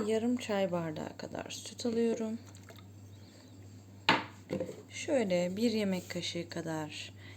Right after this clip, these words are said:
krem şanti. Ve arkadaşlar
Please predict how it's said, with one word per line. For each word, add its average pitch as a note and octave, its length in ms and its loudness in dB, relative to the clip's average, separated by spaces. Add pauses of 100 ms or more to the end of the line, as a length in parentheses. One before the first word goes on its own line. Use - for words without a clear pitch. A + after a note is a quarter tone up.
(120)
krem F#3 300 2
şanti. E3+ 800 0 (3000)
Ve A#3+ 180 10
arkadaşlar G#3 960 0